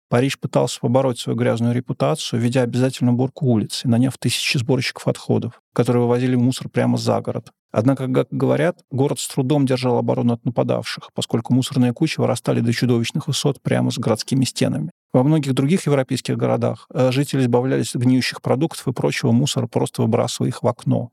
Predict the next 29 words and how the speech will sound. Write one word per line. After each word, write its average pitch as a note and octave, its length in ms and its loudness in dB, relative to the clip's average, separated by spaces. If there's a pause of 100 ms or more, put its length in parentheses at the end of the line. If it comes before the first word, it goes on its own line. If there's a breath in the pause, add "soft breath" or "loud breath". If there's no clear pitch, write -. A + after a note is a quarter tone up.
что - 160 -6
привлекало F#3+ 460 2
диких C#3+ 280 -2
животных B2+ 520 -2 (180)
и - 60 -4
распространяющих B2+ 640 -2
болезни B2 300 2
вредителей. B2+ 580 -4 (160)
Вопрос D3 400 0
выработки C3 420 0
отношения B2 560 0
людей A#2+ 220 0
к - 120 -10
мусору C#3 400 0 (120)
и C#3 80 2
массового C3 400 2
распространения C3 420 2
мер F#3+ 200 2
по E3+ 100 -2
его C3+ 160 2
регуляции B2 440 -2
в - 60 -14
какой-то - 340 -4
момент B2+ 280 2
истории D3 340 0
становился C3+ 440 -2
вообще C3 240 0
не B2+ 100 4
эстетическим, - 720 -2